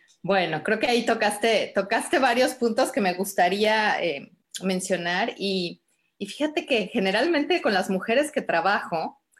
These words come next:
son mujeres que ya tienen de alguna forma trabajado este despertar de conciencia de alguna forma. Son mujeres que han estado tomando cursos y cursos y cursos y cursos y cursos, y talleres y talleres y... y, pero lo,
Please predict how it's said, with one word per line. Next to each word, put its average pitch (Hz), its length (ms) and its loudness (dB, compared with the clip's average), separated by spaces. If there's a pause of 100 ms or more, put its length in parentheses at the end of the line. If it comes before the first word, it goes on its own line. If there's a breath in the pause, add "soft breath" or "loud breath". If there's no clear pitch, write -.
(280 soft breath)
son 262 200 2
mujeres 294 520 2
que 226 160 -2
ya 247 220 0
tienen 277 500 -2
de 196 140 0
alguna 240 360 0
forma 254 640 0 (400)
trabajado 214 420 0
este 269 180 -2
despertar 196 540 -2
de 214 120 -4
conciencia 190 540 -2
de 185 80 2
alguna 180 340 -6
forma. 151 340 -6
Son 208 160 -6
mujeres 233 380 -4
que 220 100 -6
han 214 80 -2
estado 208 360 -2
tomando 180 400 -4
cursos 294 360 -4
y 240 60 -8
cursos 226 360 -6
y 190 60 -12
cursos - 360 -14
y 247 60 -20
cursos - 360 -18
y - 40 -20
cursos, - 220 -18 (160 loud breath)
y 254 140 -6
talleres 247 460 0
y 226 60 -8
talleres 214 400 -4
y... 202 120 -16 (1200 loud breath)
y, 196 140 -12
pero 233 360 2
lo, 233 200 2